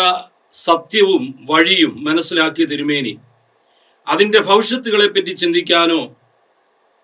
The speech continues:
തന്റെ ആദർശവും ബോധ്യവും നിസാരമായതിനു വേണ്ടി ബലി കഴിക്കുവാനോ തയ്യാറായില്ല എന്നതാണ് യാഥാർത്ഥ്യം. അധികാരത്തെക്കാളേറെ സത്യത്തെ സ്നേഹിക്കുകയും ആ സത്യം ഉറക്കെ വിളിച്ചു പറയുകയും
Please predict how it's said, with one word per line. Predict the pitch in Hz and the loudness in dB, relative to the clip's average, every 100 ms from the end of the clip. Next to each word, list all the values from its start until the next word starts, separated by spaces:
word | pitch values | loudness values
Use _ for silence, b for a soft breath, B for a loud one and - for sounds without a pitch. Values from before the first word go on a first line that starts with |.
| - | -2
തന്റെ | 165 202 190 | 2 6 6
ആദർശവും | 180 233 214 - 214 208 208 160 | 6 4 2 0 4 4 4 2
ബോധ്യവും | 208 214 147 196 196 | 2 2 2 4 4
നിസാരമായതിനു | 165 160 180 226 214 196 196 180 | 2 2 2 2 4 2 2 0
വേണ്ടി | 175 170 | 0 0
ബലി | 147 156 | -2 0
കഴിക്കുവാനോ | 202 165 156 156 151 151 151 143 143 _ _ | 2 0 0 -2 0 -2 -4 -8 -14 _ _
തയ്യാറായില്ല | 143 151 180 196 160 151 143 139 143 143 | -4 0 2 2 0 0 -2 -2 -4 -6
എന്നതാണ് | 135 135 127 127 127 131 | -8 -6 -6 -6 -8 -8
യാഥാർത്ഥ്യം. | 120 120 117 - 107 - _ _ _ _ _ _ _ _ _ _ _ - | -6 -6 -10 -14 -20 -20 _ _ _ _ _ _ _ _ _ _ _ -8
അധികാരത്തെക്കാളേറെ | 143 143 208 208 202 196 190 175 170 160 147 147 160 135 - - _ _ _ _ _ _ - | -6 0 2 4 2 2 0 0 2 2 2 2 2 0 -4 -12 _ _ _ _ _ _ -12
സത്യത്തെ | - 170 170 247 226 214 | -2 -2 0 0 4 2
സ്നേഹിക്കുകയും | 196 175 165 160 143 135 104 - _ _ _ _ _ _ - | 2 2 2 2 0 -6 -6 -10 _ _ _ _ _ _ -2
ആ | 160 196 | 2 2
സത്യം | - 190 - 220 208 196 | 2 -2 0 0 0 -4
ഉറക്കെ | 160 185 208 - 214 208 165 | -2 -2 0 2 2 2 2
വിളിച്ചു | 202 202 202 | 0 2 -2
പറയുകയും | 160 147 127 110 | -2 -2 -4 -4